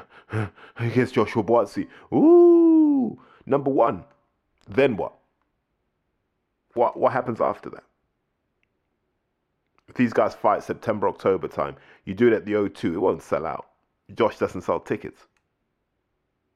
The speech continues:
Historically, Josh has never sold tickets. Josh used to box and people didn't wanna come and watch him fight. Didn't, not that they didn't want to, they just never showed up.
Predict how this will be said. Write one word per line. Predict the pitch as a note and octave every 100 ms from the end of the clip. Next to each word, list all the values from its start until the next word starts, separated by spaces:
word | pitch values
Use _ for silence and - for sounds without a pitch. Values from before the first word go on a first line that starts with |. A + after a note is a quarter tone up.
| _ _ -
Historically, | A#2 - C3 A2 F2
Josh | G#2 G2+
has | D#2+
never | G#2 -
sold | - - -
tickets. | - - - _ _ _ _ _ _ _ _ _ _ -
Josh | G#2+ -
used | G#2
to | G#2
box | - - F#2+
and | F2+
people | A2 G2+
didn't | G#2 F2
wanna | G#2 F#2+
come | - G#2+
and | F2+
watch | F#2+ -
him | G2
fight. | - - D#2 - _ _ _ -
Didn't, | F3+ D3+ - A2 -
not | C#3 G3+ -
that | B2
they |
didn't | G#2+ B2
want | C3 C#3+
to, | A2+
they |
just | B2+ -
never | C3+
showed | B2 C3 G#2+
up. | G3 -